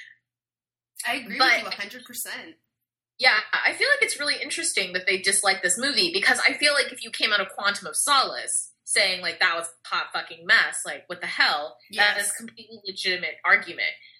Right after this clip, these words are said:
Speaker 2: But in terms of, like, the three Bond movies that Craig and company have done, Casino Royale was stunning. Like, that was a great reboot to the franchise
Speaker 1: Yes.
Speaker 2: after it got weirdly bogged down with, like, shitty, dumb stuff at the end of the Brosnan era.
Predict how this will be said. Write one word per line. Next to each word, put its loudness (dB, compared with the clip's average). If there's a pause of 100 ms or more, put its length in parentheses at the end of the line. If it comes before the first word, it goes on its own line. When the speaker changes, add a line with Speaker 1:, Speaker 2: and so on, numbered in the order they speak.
Speaker 2:
But 4
in 4
terms 0
of, -2
like, 2
the -2
three 0
Bond -6
movies -2
that -2
Craig 2
and -6
company 0
have 2
done, 2
Casino 4
Royale 4
was -4
stunning. -6
Like, 0
that 2
was -4
a -10 (140)
great 2
reboot -6
to -10
the -8
franchise 0 (160)
Speaker 1:
Yes. 0
Speaker 2:
after 2
it -4
got 0 (100)
weirdly -4
bogged 2
down 0
with, -10
like, -4
shitty, -6
dumb 0
stuff -4
at -12
the -8
end 0
of -4
the -2
Brosnan -2
era. -2